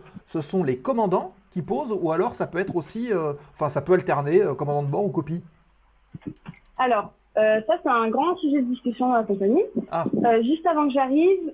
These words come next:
Speaker 2: les co-, tout le monde posait à tour de rôle, on s'organise. Depuis donc un peu plus d'un an, on... il y a eu un petit événement qui a fait que les copines ne pouvaient plus poser.
Speaker 1: Ah.
Speaker 2: Donc les copines ne posent plus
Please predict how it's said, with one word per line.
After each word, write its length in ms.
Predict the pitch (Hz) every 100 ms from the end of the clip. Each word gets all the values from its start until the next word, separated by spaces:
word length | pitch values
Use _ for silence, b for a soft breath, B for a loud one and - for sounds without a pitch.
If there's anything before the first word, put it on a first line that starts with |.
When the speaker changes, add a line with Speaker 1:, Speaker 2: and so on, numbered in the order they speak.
| -
Speaker 2:
les 440 | 233 240 233 240
co-, 120 | - 285 _ -
tout 80 | 311
le 60 |
monde 140 | 349 349
posait 440 | 269 220 226 320
à 120 | - 214
tour 160 | 233
de 60 | 220
rôle, 280 | 202 208 247
on 300 | 202 190 190
s'organise. 680 | 208 202 202 196 220 220 196 180 - _ _ _ -
Depuis 560 | 214 233 285 294 302 254
donc 160 | 226 220
un 80 |
peu 100 | 240
plus 140 | 240 277
d'un 240 | 262 233
an, 220 | 240 302 330 339 - -
on... 1200 | 226 226 226 220 220 220 220 220 220 214 214 214
il 80 | 214
y 80 | 220
a 40 |
eu 20 |
un 40 | 226
petit 180 | -
événement 340 | 254 233 240 320
qui 120 | 320
a 60 | 240
fait 200 | 277 285
que 580 | 277 269 302 - - 226
les 200 | 220 220
copines 300 | 226 254 311
ne 160 | 320 -
pouvaient 140 | 233
plus 140 | 226
poser. 380 | 269 254 220 226 - _ _ - - - -
Speaker 1:
Ah. 100 | -
Speaker 2:
Donc 140 | 214 214
les 80 |
copines 240 | 226 240 311
ne 60 |
posent 140 | 311 240 -
plus 260 | 247 311